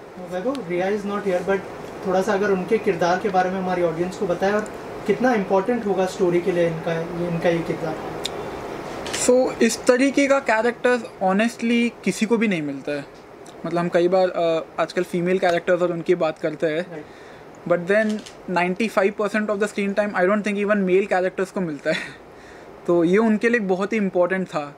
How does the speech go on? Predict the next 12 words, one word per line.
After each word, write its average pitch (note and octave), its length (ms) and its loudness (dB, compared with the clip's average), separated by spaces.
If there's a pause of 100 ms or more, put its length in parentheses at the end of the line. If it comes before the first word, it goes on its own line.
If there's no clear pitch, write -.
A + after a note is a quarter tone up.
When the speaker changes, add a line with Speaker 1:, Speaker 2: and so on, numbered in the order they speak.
Speaker 2:
कि F3 220 -4
इतना F#3+ 520 -2
अच्छा F#3+ 360 -2
and F#3+ 80 -2
इतना F#3+ 240 -2
बड़ा F3 220 2
character F3 360 -2
मिला D#3 260 -4
है E3 140 -4 (600)
and E3 300 -2
उनके F#3+ 320 -2
लिए, A#3 220 2